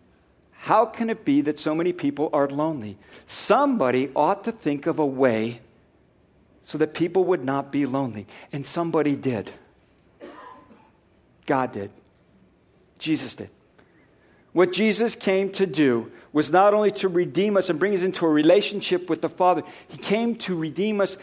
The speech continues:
and restore us into relationships with each other. And God's design for the church is that it would be a community, s-,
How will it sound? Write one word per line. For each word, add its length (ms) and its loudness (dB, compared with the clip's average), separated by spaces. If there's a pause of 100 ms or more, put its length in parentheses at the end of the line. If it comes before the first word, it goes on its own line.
(100)
and 160 0
restore 360 2
us 100 -2
into 180 -6
relationships 800 0
with 200 -6
each 200 -6
other. 320 -2 (500)
And 200 4
God's 380 4
design 480 2
for 200 2
the 120 2
church 580 2
is 280 4 (200)
that 120 6
it 40 2
would 180 0
be 140 4
a 40 6
community, 640 0 (160)
s-, 320 -8